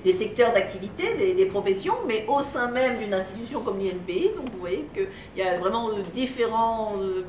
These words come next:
possibilités de, de se développer,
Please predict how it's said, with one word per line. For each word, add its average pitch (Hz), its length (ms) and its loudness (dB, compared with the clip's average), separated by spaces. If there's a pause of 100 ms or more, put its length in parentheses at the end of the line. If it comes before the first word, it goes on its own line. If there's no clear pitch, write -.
possibilités 202 840 -4
de, 185 240 2 (340)
de 185 80 2
se 202 100 -2
développer, 190 560 2